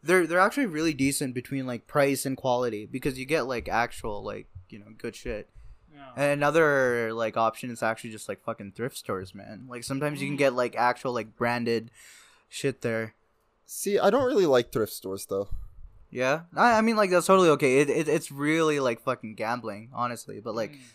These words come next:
Speaker 1: sometimes you can find really good shit.
Speaker 2: Yeah. I feel like the thrift stores <laughs> here are alright. Like, I've been to, like, a couple.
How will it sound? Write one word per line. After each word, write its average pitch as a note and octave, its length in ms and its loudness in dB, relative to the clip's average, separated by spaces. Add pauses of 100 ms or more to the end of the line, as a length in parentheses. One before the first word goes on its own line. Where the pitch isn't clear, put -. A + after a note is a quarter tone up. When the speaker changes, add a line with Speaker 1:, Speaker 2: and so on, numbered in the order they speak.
Speaker 1:
sometimes F#3 420 -2
you F3 60 -4
can D3+ 140 -10
find D3 260 -4
really C3 180 -2
good A#2 140 -4
shit. A2 340 -6
Speaker 2:
Yeah. C3+ 180 -20 (300)
I F3+ 100 -4
feel C4 200 -10
like C4 240 -8 (880)
the F#3+ 200 -10
thrift G3 360 -6
stores G3 840 -10 (340)
<laughs> - 320 -20
here D#3+ 400 -8
are D3+ 260 0
alright. C3 420 -6
Like, D3 160 -8
I've G3 200 -4
been A3 180 -12
to, G#3 100 -14
like, F#3 180 -10
a C#3+ 40 -20
couple. D3+ 720 -6